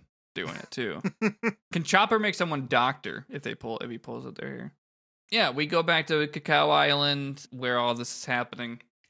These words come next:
Speaker 1: Guess what? The burning ship was not the Thousand Sunny.
Speaker 2: <laughs>
Speaker 1: The Straw Hats are fine.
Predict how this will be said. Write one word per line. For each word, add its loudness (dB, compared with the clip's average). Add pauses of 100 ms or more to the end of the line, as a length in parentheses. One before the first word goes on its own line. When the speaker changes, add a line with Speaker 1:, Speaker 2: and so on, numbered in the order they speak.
(120)
Speaker 1:
Guess 0
what? 2
The 0
burning 2
ship 0
was 2
not 2 (240)
the 0
Thousand 0
Sunny. -12 (320)
Speaker 2:
<laughs> -2 (520)
Speaker 1:
The -10
Straw 0
Hats -6
are -10
fine. -8